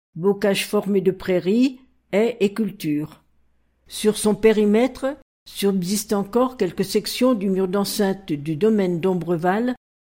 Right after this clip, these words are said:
ainsi que la Grande Bascule, une autre curiosité du site. Le Vallon des Taurières en chiffres. Soixante-huit pour cent de terres agricoles.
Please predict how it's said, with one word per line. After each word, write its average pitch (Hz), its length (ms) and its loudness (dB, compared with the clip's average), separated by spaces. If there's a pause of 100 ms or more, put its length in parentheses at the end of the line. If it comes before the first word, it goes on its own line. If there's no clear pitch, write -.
(140)
ainsi 196 460 0
que 233 80 0
la 180 200 0
Grande 214 260 -2
Bascule, 226 600 -4 (500)
une 180 180 2
autre 208 260 2
curiosité 196 680 0
du 180 140 -4
site. - 540 -8 (1500)
Le 180 180 4
Vallon 220 340 4
des 208 180 2
Taurières 214 760 0 (100)
en 233 120 0
chiffres. 170 600 -6 (880)
Soixante-huit 254 1000 0
pour - 180 -8
cent 254 640 -2
de 185 160 2
terres 220 360 2
agricoles. 180 720 -2